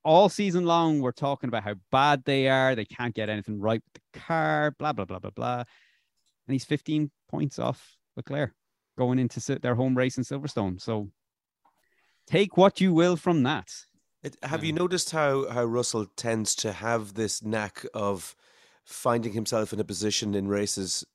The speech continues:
Speaker 2: uh, from the start of the season where you, you tend to not really notice what's going on? He's had a few flashes of, of overtaking people here or there, but he tends to find himself in these positions where he just, he just does his job,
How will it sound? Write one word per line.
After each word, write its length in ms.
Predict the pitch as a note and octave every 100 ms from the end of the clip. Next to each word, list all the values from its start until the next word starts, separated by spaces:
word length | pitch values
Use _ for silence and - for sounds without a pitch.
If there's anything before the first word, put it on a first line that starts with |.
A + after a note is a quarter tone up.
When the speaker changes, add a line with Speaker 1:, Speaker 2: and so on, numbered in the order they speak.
| -
Speaker 2:
uh, 320 | F#2+ F2+ F2+
from 200 | - F#2+
the 60 | F2+
start 220 | A2+ G#2
of 60 |
the 60 | F2
season 320 | - F#2+ F#2 - - -
where 440 | G#2+ G2+ G#2 G2 - _ _ _ _ _ _ -
you, 440 | A2 G2+ G#2 G2+ F2 _ -
you 120 | A#2+
tend 300 | - C3+ B2+
to 80 | A#2
not 200 | A#2+ -
really 220 | A#2 A2
notice 420 | G2+ A2 A2 -
what's 200 | G#2 G2
going 260 | - G2+ G2+
on? 160 | G2
He's 140 | G2+ G2
had 100 | A#2+
a 60 |
few 180 | - D#3
flashes 520 | - B2 A#2 - G2
of, 180 | G2 E2+
of 180 | F2+ F#2
overtaking 480 | G2 G2 A2 G2+ F#2
people 240 | G#2 F#2+
here 180 | F#2 G2
or 40 | F#2+
there, 220 | G2+ F#2 - - -
but 100 | A#2+
he 40 |
tends 340 | - D#3+ D3+ -
to 120 | C3
find 380 | - B2+ B2 A2
himself 420 | A2 B2 G#2+ -
in 160 | G#2+
these 140 | G#2+ G2
positions 520 | G2+ G2+ G#2+ G#2+ F#2+
where 120 | G#2
he 100 | G#2+
just, 380 | G2+ A2+ - - _ _ _ _
he 100 | C3+
just 240 | D#3 -
does 380 | C#3 C#3 A2 G#2 _ _ _ -
his 240 | A2+ G2+
job, 400 | A2+ G#2 G2